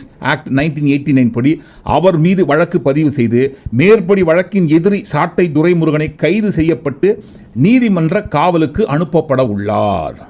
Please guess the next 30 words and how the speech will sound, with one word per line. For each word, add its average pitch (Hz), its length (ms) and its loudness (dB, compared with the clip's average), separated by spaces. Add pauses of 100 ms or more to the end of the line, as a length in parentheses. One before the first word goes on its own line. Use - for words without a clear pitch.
(100)
இந்த 190 220 6
இடத்துல 226 540 4
டிஸ்க்ளைமருக்காக 208 680 4
மிக 170 180 4
முக்கியமான 208 400 2
ஒரு 202 140 6
விஷயத்தை 175 400 2
தெரியப்படுத்திடுறோங்க. 143 680 0 (260)
இந்த 220 260 0
காணொளிக்குள்ள 240 720 4
வரப்போற 214 440 4
விஷயத்தை 185 360 2
பத்தி 185 380 -2 (280)
பேசும்போது 180 840 4
ஆங்காங்கே 220 720 2 (260)
ஒரு 175 160 6
சில 180 180 4
இடங்கள்ல, 160 520 2
ஏன் 156 160 4
நிறைய 185 360 4
இடத்துல 202 140 0
கூட 214 180 0
பாருங்க, 147 600 0 (360)
ஒரு 170 160 4
சில 170 180 4
வார்த்தையை 220 380 2
நம்ம 180 160 2
பேச 175 260 0
வேண்டியதா 143 240 2
இருக்கும். 101 240 -6